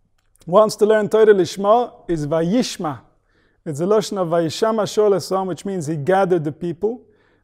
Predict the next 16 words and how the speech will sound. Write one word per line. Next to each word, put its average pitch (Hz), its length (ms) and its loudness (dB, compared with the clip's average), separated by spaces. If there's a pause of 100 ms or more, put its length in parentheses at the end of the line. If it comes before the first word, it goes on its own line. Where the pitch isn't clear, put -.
(140)
Vayishma 202 580 0
Yisro 208 400 0
means 214 220 -2
that 170 140 2
a 165 40 -2
person 220 340 2
needs - 160 -4
to 190 120 0
gather 208 460 4
himself 143 600 -10 (240)
before 190 320 -2
he 180 40 2
can 175 160 -8
learn 165 220 -6
Torah 156 160 -6
Lishma. 147 480 -10